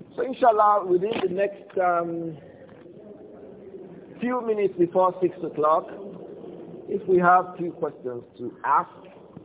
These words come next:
we could ask, and if we have answers to them, inshallah, we will provide. Otherwise,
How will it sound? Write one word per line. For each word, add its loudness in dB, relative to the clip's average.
we -4
could 0
ask, 4
and -6
if -4
we 4
have 6
answers -4
to -12
them, -2
inshallah, -4
we 2
will -2
provide. 2
Otherwise, 2